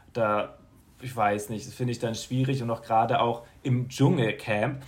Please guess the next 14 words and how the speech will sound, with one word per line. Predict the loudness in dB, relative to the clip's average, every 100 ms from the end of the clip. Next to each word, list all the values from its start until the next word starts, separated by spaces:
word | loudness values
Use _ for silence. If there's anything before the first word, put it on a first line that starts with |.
| -20 -6
wo | 0
Leute | 6 6 6
sich | 2 -2 -2
den | 2
Arsch | 4 4 4
aufreißen | 0 0 2 2 2 -2
für | -2 -2
Sterne | -2 4 6 6 4
und | 0 0
das | 0
Essen | 0 0 -2 -4
kommt | -2 -2 -2
dann | -4 0
an | 2 2 -2